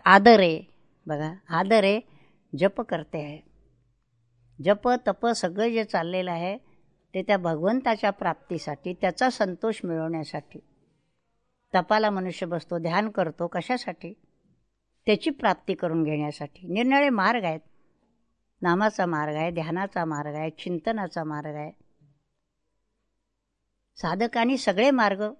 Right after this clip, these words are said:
थोडे थोडे घ्यावेत. भक्ती मार्ग, योग मार्ग, ज्ञान मार्ग, हे जे मार्ग सांगितले त्याला पाया कर्माचा,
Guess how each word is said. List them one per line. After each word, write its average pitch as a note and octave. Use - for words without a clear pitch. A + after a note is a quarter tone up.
थोडे F#3
थोडे E3+
घ्यावेत. D3+
भक्ती F3
मार्ग, E3+
योग F3
मार्ग, D3+
ज्ञान F3
मार्ग, D3
हे G3
जे G3
मार्ग E3
सांगितले D#3
त्याला F#3
पाया F3+
कर्माचा, G3+